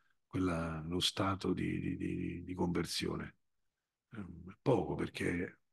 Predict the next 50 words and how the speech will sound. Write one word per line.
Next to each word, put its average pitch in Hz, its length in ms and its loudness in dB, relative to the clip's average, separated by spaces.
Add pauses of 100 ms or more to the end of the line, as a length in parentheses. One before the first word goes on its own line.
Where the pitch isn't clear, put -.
finalizzato 107 600 4
solamente 104 440 4
all'ego, 98 640 4
non 95 180 4
è 110 60 6
l'amore 95 500 4
il 80 100 0
punto, - 580 -2 (400)
non 92 160 4
è 104 40 6
il 104 160 4
bene, 87 600 0 (320)
non 92 180 2
è 120 80 8
la 101 120 6
gloria 101 340 6
di 98 160 2
Dio 95 320 4
ciò - 200 0
che - 340 -2 (100)
orienta. 82 600 2
Il - 540 -18
problema 160 240 6
è - 60 0
che 98 180 0
è 90 40 -2
bella 95 380 2
la 80 100 0
gloria 87 240 2
di 90 120 0
Dio, 95 180 0
il 98 120 -2 (140)
problema 131 280 4
è 98 100 0
che - 220 2
è 92 40 -2
be-, 110 260 2
cioè - 160 2
il 85 60 -8
problema, 87 480 -4 (360)
la, 95 300 -4
la 85 100 0
nostra 117 360 4
forza 85 460 0
è 80 80 -4
la 98 100 -2
bellezza 98 540 0
della 90 160 -4
vita 98 180 0
cristiana. 92 640 -2